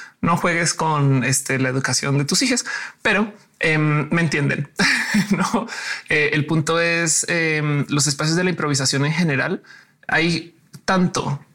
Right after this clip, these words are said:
que justo por esto es que eso es lo primero que se le enseña a los niños, niñas y niñas cuando son chiquis, a jugar.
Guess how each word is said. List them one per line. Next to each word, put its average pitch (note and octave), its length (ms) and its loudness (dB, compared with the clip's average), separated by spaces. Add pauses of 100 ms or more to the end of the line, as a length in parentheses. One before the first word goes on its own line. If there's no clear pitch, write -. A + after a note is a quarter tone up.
(180)
que C#3+ 180 0
justo F3+ 420 0
por F#3+ 160 2
esto E3+ 240 0
es D#3+ 140 0
que - 80 -2
eso D3+ 160 -2
es D#3 40 2
lo D#3+ 80 -2
primero C#3 320 0
que D#3 100 -2
se D#3 100 -2
le D3+ 60 2
enseña C3 600 0
a C#3 80 -2
los B2+ 220 2
niños, C3+ 440 4
niñas C3 340 2
y C3+ 40 0
niñas C3+ 300 0
cuando C3+ 180 0
son B2+ 140 2
chiquis, - 500 -4
a C#3+ 100 0
jugar. C3+ 440 0